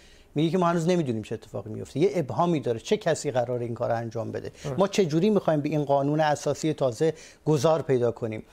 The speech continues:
Speaker 1: یعنی برخلاف بعضی از مواضع که از پیش برای خودشون یه حق جدایی ناپذیری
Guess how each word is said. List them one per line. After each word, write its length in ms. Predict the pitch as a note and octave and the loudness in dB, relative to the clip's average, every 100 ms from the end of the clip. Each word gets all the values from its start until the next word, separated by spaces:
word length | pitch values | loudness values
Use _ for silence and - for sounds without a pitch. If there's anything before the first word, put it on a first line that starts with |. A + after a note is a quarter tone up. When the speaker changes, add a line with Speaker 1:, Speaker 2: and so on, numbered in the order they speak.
| - - - | -20 -10 0
Speaker 1:
یعنی 200 | D#3 G3 | 2 4
برخلاف 720 | E3+ D#3 - D#3+ E3 A3+ A3+ | 2 2 0 2 4 4 2
بعضی 400 | F3+ F3 F3 E3 | 2 2 2 2
از 180 | D#3 D#3+ | 2 2
مواضع 400 | D3+ C#3 C3+ F#3 | 2 2 0 0
که 200 | - D#3 | 0 -2
از 200 | D3+ - - | -2 -6 -4
پیش 320 | G#3+ F#3 - | -2 -2 0
برای 220 | D#3 E3 | 0 0
خودشون 540 | - G3 F#3 - D3+ | 0 -2 -2 -4 -4
یه 80 | D#3+ | -2
حق 400 | C#3 F3 - - | -2 -2 -2 -4
جدایی 460 | C#3 C#3+ C3+ C#3 C3+ | -2 -2 0 0 -2
ناپذیری 760 | C#3 C3+ C3 A#2 F3+ D#3 A#2+ | -4 -2 -2 -2 -4 -4 -6